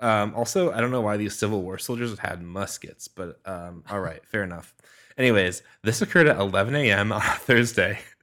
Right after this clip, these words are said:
<laughs> Later, we met a park ranger, and when I asked whether there were reenactors in the field, he said, "I don't think so." I believe I saw ghosts,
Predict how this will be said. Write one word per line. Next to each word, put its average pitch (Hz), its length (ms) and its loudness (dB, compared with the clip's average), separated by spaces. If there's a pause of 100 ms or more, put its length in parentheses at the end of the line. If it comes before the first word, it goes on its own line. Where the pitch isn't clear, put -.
(220)
<laughs> - 1500 -4
Later, 143 240 6
we 185 100 6
met 127 220 6
a 107 40 0
park 202 300 0
ranger, 92 380 0
and 92 200 0
when 92 80 0
I 92 80 0
asked 85 400 -6
whether 101 240 2
there 92 220 0
were 90 160 -2
reenactors 90 720 -4
in 85 80 -12
the 82 80 -10
field, 85 280 -10
he 92 60 -14
said, 80 360 -6 (100)
"I 90 80 -10
don't 82 160 -12
think 110 160 -6
so." - 300 -14 (760)
I 113 120 0
believe 185 440 0
I 104 100 -4
saw 101 440 0 (340)
ghosts, - 640 -8